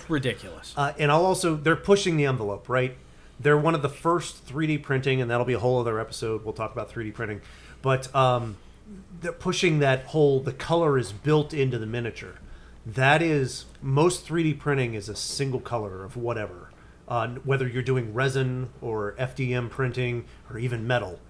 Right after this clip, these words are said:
Speaker 1: Their
Speaker 2: it's,
Speaker 1: color
Speaker 2: it's, you're getting
Speaker 1: palette,
Speaker 2: one color. The
Speaker 1: their
Speaker 2: fact that they're putting colors into it, and I agree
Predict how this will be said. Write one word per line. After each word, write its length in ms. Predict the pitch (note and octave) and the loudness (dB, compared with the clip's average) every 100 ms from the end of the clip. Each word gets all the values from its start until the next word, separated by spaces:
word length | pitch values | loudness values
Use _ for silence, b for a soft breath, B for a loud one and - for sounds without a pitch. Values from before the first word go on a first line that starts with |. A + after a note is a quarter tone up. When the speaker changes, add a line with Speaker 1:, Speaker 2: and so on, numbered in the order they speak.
| - | -2
Speaker 1:
Their 100 | C#3 | 0
Speaker 2:
it's, 180 | B2+ | 0
Speaker 1:
color 280 | - D3 G#3 | 2 4 4
Speaker 2:
it's, 80 | F3+ | 2
you're 100 | B2+ | 0
getting 240 | B2 D3+ C3+ | 4 6 4
Speaker 1:
palette, 140 | B2 | 4
Speaker 2:
one 180 | C#3 C3+ | 2 2
color. 340 | C3 A2+ G2 - | 0 -2 -4 -6
The 80 | - | 0
Speaker 1:
their 80 | F3+ | 4
Speaker 2:
fact 260 | E3 F#3 - | 6 6 4
that 100 | D#3 | 2
they're 160 | D#3+ | 2
putting 340 | D#3+ - E3+ C#3 | 0 -2 -2 -2
colors 360 | - D#3+ D3+ | 2 2 4
into 200 | C3 D#3 F#3 | 2 2 2
it, 140 | G3 B B B | 0 B B B
and 80 | C3+ | 0
I 80 | D3 | 2
agree 440 | F#3+ F#3+ A#3 C3 | 2 0 0 0